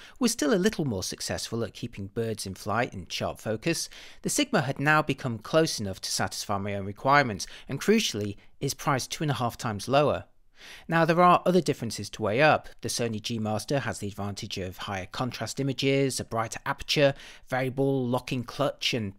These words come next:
possibly better ceiling. That will make it the choice for the most demanding photographers with a higher budget to spend. But for everyone else, the Sigma one hundred to four hundred mil D G D N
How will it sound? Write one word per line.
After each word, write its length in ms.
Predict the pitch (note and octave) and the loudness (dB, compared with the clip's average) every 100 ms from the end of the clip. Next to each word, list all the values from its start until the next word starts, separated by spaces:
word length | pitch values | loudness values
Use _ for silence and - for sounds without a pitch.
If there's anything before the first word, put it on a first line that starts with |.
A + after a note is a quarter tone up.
| - | -6
possibly 440 | - - A#2 G#2+ | -4 -4 -4 -8
better 340 | - B2 - | -2 -2 0
ceiling. 420 | - E3+ E3+ C3+ G2+ - - | 0 4 4 4 -2 -12 -2
That 140 | E3+ E3 | 2 4
will 100 | F3 | 2
make 300 | D#3+ F3 - | 2 2 0
it 140 | - | -6
the 80 | - | -4
choice 400 | - A#2+ A2+ G#2+ | -2 0 0 -2
for 140 | - | -6
the 60 | A#2 | -6
most 220 | G#2+ G2+ | -4 -6
demanding 440 | G#2 A2+ D3 C3+ G#2+ | -4 -2 0 -2 -6
photographers 640 | - A2 G2 - - A#3 | -4 -6 -6 -6 -6 -4
with 140 | - E3+ | 0 0
a 40 | |
higher 260 | - A2 G#2 | 0 -4 -4
budget 380 | - F3+ - - | 0 0 0 -4
to 60 | |
spend. 440 | - A#2+ A2+ G2 - - - - | -4 -4 -4 -8 -12 -18 -18 0
But 140 | A3 | 2
for 100 | G#3+ | 4
everyone 300 | D4+ G3+ A2 | 2 2 2
else, 440 | B2 G3 A2 C3+ - | 4 4 2 -2 -4
the 80 | - | -4
Sigma 300 | - F#3+ D3+ | 2 2 2
one 220 | A#2+ D#3+ | 2 2
hundred 260 | D3 C3+ A#2 | 0 -2 -4
to 80 | - | -2
four 160 | B2 | -2
hundred 200 | B2 A#2 | -2 -2
mil 200 | A#2+ A#2+ | -2 -2
D 240 | A#2 C#3 D3+ | -2 -2 -2
G 160 | A#2+ | -2
D 240 | G#2+ B2 A#2 | -6 -4 -4
N 180 | G2 | -4